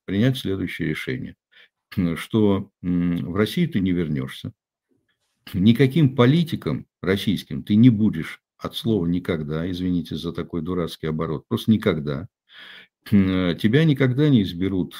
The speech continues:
губернатором, президентом и так далее. И, а для этих людей, и это очень, м, это очень, э, плохо, а, и для, м, коммуникации с, э,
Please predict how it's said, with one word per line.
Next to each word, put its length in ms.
губернатором, 1040
президентом 800
и 40
так 200
далее. 260
И, 500
а 280
для 160
этих 280
людей, 260
и 200
это 280
очень, 560
м, 200
это 440
очень, 380
э, 440
плохо, 580
а, 580
и 200
для, 560
м, 220
коммуникации 800
с, 260
э, 320